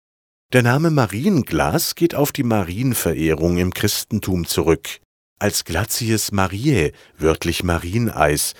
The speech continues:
werden diese Kristalle in lateinischen Schriften seit dem ausgehenden Mittelalter bezeichnet. Im Deutschen fanden die Namen Fraueneis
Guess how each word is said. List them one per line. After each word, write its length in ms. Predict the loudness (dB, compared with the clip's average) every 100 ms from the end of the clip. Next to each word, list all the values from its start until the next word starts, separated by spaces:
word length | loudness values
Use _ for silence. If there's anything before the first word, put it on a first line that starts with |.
| -18 0
werden 360 | 2 4 0
diese 280 | -2 -2 -2
Kristalle 600 | -2 -4 -2 -2 0 2
in 140 | 0 2
lateinischen 680 | 0 0 -2 0 -2 -2 -4
Schriften 500 | -2 -2 -2 -4 -4 -10
seit 420 | -8 -2 -2 0
dem 160 | 0 2
ausgehenden 800 | 2 0 0 -4 -2 0 -2 -2
Mittelalter 560 | -2 -2 -2 -2 0
bezeichnet. 800 | -2 -2 -2 0 0 0 -2 -2 -16 _ _ _ -12
Im 160 | -8 0
Deutschen 540 | 4 4 2 -2 -4 -4 -10
fanden 380 | -2 -2 -2 -2
die 120 | 0
Namen 400 | 2 2 2 0
Fraueneis 1040 | -2 -4 0 4 4 4 0 2 0 -4